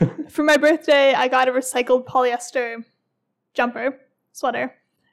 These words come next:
Speaker 2: And then I had black shorts on with this jumper. And then all over my shorts, there were these tiny, like,
Speaker 1: <laughs>
Speaker 2: shiny little
Speaker 1: Deary me.
Speaker 2: threads. And then I realized these are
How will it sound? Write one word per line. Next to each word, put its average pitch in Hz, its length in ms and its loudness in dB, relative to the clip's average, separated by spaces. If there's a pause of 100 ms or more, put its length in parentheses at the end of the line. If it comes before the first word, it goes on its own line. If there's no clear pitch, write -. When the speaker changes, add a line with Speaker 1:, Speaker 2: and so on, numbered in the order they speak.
(160)
Speaker 2:
And 277 160 2
then 262 180 4
I 254 160 0
had 277 260 0
black 269 260 2
shorts 285 340 -2
on 233 360 -4
with 262 160 -4
this 254 360 -2
jumper. 254 500 0 (480)
And 277 160 2
then 269 220 2 (180)
all 285 140 2
over 311 180 0
my 302 120 0
shorts, 302 340 -2
there 285 60 -2
were 269 40 0
these 247 180 -6
tiny, 359 400 -6
like, 294 380 0 (160)
Speaker 1:
<laughs> - 180 -4
Speaker 2:
shiny 311 600 2
little 269 580 4
Speaker 1:
Deary 202 100 -4
me. 202 380 -8
Speaker 2:
threads. 285 440 2
And 277 80 -6
then 269 80 2
I 262 60 4
realized 262 640 2 (840)
these - 320 -8
are - 40 -14